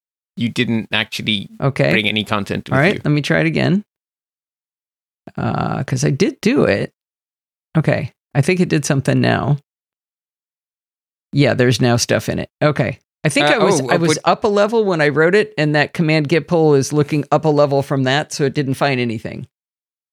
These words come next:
Speaker 2: I don't think I was inside the
Speaker 1: Okay,
Speaker 2: directory
Speaker 1: you're
Speaker 2: when
Speaker 1: gonna
Speaker 2: I
Speaker 1: have
Speaker 2: did
Speaker 1: to
Speaker 2: it.
Speaker 1: start over because you've now pulled all of main into dev,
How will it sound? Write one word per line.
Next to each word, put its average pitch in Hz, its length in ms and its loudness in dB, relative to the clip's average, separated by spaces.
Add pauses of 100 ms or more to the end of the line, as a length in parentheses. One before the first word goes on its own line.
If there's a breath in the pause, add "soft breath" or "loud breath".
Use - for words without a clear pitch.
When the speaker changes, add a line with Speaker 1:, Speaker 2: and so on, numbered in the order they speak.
(480)
Speaker 2:
I 143 80 2
don't 156 160 2
think - 140 -2
I 151 80 0
was 143 200 0
inside 156 300 2
the 147 120 2
Speaker 1:
Okay, 135 80 2
Speaker 2:
directory 139 360 2
Speaker 1:
you're 170 100 4
Speaker 2:
when 190 100 2
Speaker 1:
gonna 180 40 2
Speaker 2:
I - 20 2
Speaker 1:
have 208 80 2
Speaker 2:
did 120 80 -4
Speaker 1:
to - 40 -4
Speaker 2:
it. - 20 -4
Speaker 1:
start 151 240 2
over 113 340 2
because 120 480 -4
you've 120 160 -4
now 131 240 2 (280)
pulled 127 440 0
all 131 440 2
of 120 520 0
main 117 440 -2
into 113 400 -6
dev, - 340 -6